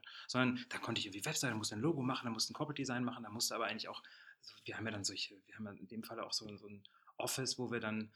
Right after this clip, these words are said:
so einen Industrievertreter reingebeten haben, das musste dann auch so aussehen, als wäre das wirklich unser Office, ne? Da, inklusive den Flipchart so, so bemalen, dass der auch denkt, "Naja, die haben mir gerade über Marketing nachgedacht", ob das, obwohl das alles fake war. Also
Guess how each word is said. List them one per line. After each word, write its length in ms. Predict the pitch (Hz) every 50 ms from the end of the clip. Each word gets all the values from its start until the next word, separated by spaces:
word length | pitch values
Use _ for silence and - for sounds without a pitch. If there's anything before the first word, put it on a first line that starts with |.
| - -
so 120 | _ - 117
einen 60 | 113
Industrievertreter 760 | 110 110 110 - - 131 123 - 131 123 - - 123 120 127
reingebeten 760 | 120 113 104 104 107 117 127 135 127 - 123 127 127 131 -
haben, 260 | 117 120 123 120 123
das 140 | 117 110 -
musste 240 | 123 123 - - 135
dann 120 | 120 117
auch 140 | - - -
so 140 | - - -
aussehen, 300 | - 120 - - 135 117
als 140 | 113 120 123
wäre 80 | 120
das 140 | 120 120 -
wirklich 220 | 139 - - -
unser 220 | 113 123 113 - -
Office, 340 | 160 - - 120 107 - -
ne? 220 | 131 160 175 -
Da, 240 | - 113 113 113 110 -
inklusive 440 | - 143 135 139 139 120 131 127 123
den 140 | 120 117 -
Flipchart 440 | - 160 - - - 127 123 -
so, 220 | - 131 127 - - - _ -
so 160 | - 139 135
bemalen, 480 | 156 139 131 127 120 120 131 139 135
dass 160 | 127 123 - -
der 160 | 131 - -
auch 100 | 123 123
denkt, 400 | - 123 127 143 135 - - -
"Naja, 380 | 113 120 123 131 127 - - - - - - - - _ -
die 80 | - 117
haben 80 | 117 123
mir 80 | 123
gerade 240 | 123 - 120 123 131
über 80 | 123 117
Marketing 400 | 123 135 143 147 131 110 107 104
nachgedacht", 480 | 101 95 - - 107 - 98 - -
ob 100 | 120 -
das, 160 | - 110 113
obwohl 260 | - 120 - - 139 131
das 140 | 131 131
alles 220 | - 135 135 127 -
fake 240 | - 147 160 - 110
war. 160 | 107 - -
Also 180 | 117 120 -